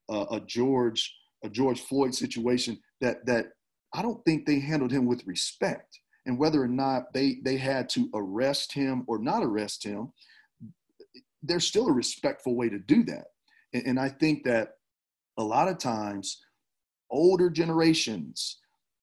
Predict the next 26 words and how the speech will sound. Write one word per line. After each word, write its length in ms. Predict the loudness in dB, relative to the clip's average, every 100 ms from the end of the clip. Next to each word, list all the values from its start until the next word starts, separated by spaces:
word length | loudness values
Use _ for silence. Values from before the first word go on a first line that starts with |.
| -20 -4
they, 220 | -2 -2
they, 220 | 0 -2 0
they 140 | -2 0
don't 360 | 0 0 0
have 460 | -2 -2 0 0 -4 -4
the 100 | -6
heart 560 | -6 2 4 4 2 -4
of 160 | -6 -4
today's 800 | -8 -6 0 2 6 6 6 -2
generation. 680 | -6 -4 -6 -6 -8 -12 -18 _ _ _ _
And, 120 | -8 -4
and 120 | -4
today's 420 | -4 0 4 4
generation 540 | 4 2 2 0 0 -4
is 140 | -4
a 60 | -6
lot 320 | -2 0 0
more 160 | 0 0
loving. 480 | 0 0 0 -6 -14 _ _ _ _ -10
And, 180 | -8 -6
and, 240 | -6 -6 -6
and, 360 | -6 -6 -6 -8
and 140 | -6 -4
like 200 | -2 0
I 60 |
said, 380 | 0 0 -2